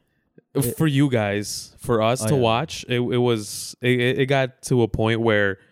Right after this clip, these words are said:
Speaker 2: the clothes were just, like, sticking to our body. It was really bad.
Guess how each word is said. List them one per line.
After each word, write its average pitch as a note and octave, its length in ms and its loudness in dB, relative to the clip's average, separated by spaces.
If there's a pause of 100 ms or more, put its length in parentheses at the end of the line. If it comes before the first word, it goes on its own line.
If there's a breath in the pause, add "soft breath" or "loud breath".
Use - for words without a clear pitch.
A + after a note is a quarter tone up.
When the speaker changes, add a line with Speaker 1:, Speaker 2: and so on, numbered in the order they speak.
(440 soft breath)
Speaker 2:
the A#2+ 160 0
clothes A2 480 -2
were A2 180 0
just, G2+ 240 -2
like, G2 180 2
sticking A#2 680 -2
to A2 140 0
our G2 100 4
body. G2+ 460 0
It D3+ 120 0
was A2+ 280 0
really A2+ 320 2
bad. G#2 380 0